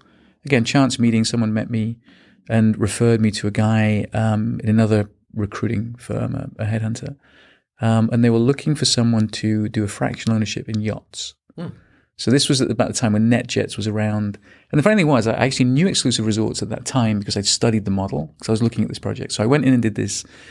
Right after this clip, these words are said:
Speaker 1: fractional ownership business. It was a group of guys in, in Florida, a ton of money, and they had owned yachts and they had chartered yachts, and they thought, "We should create a NetJets for yachts." And they had a name for the business and they had a checkbook.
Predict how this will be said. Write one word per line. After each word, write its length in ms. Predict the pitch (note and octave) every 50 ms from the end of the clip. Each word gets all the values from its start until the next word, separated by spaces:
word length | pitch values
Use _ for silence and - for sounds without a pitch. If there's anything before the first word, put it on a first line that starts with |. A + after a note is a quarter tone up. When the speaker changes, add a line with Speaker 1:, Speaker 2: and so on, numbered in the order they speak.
| - - - _
Speaker 1:
fractional 340 | - - C#3+ C#3+ C#3 - B2+ A#2+
ownership 220 | A#2 - - -
business. 320 | - A#2 G#2 G2+ G#2+ G2+ -
It 40 |
was 100 | - G#2+
a 20 | G#2
group 160 | A2+ C3 -
of 40 | A2
guys 260 | A2+ A2 G#2+ G2+ G#2+
in, 300 | A2 G#2 G#2+ G#2 G2+ -
in 240 | - A2+ G#2 G2 F#2+
Florida, 400 | - - A2 G#2+ G#2 G#2 G2+ G2+
a 40 | G2
ton 200 | G2+ - C3+ A#2+
of 60 | G#2
money, 280 | G2+ G2 G2+ A2+ A#2+ - - _ _ _ _ _ _ _ _ _
and 340 | - G#2+ G#2+ G#2+ G#2 G#2 G2
they 200 | G#2 G#2 G2+ G2+
had 120 | G#2 G2+ G2+ -
owned 260 | B2 B2+ C3 B2+ A#2
yachts 460 | A2 A2 G#2 G2+ - - - - -
and 160 | - G2+ G2+
they 100 | G2 G#2 G2+
had 220 | G2 G2 G2 G2
chartered 400 | - - - A#2+ A#2+ A#2 G2+ - -
yachts, 340 | - - - - - - A2+
and 100 | A2 G#2+
they 60 | G#2
thought, 200 | G#2+ - G#2+ G#2
"We 100 | A#2 A#2
should 120 | - -
create 180 | - - - A#2
a 60 | A2
NetJets 400 | A2 - - - - - - -
for 80 | - A#2+
yachts." 300 | A2 A2+ - - - -
And 100 | A2 A2+
they 60 | G#2+
had 100 | G#2 G#2
a 40 | G2+
name 440 | A2 A#2 B2 B2+ B2 B2 B2 A#2+
for 80 | A#2 -
the 80 | G#2 G2+
business 360 | A2 G#2+ G2+ - A2 - -
and 80 | - G#2
they 20 |
had 80 | A2 A2+
a 40 | G2+
checkbook. 580 | - - - - - - - - - - -